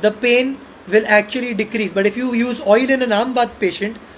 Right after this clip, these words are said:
the pain will increase. I don't know if I'm going too fast here,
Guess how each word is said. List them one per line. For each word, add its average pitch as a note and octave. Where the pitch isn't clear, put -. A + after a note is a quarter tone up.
the G#3
pain G3+
will G#3+
increase. G3
I G3
don't A3+
know B3+
if B3
I'm B3+
going A3
too A#3
fast F#3
here, A3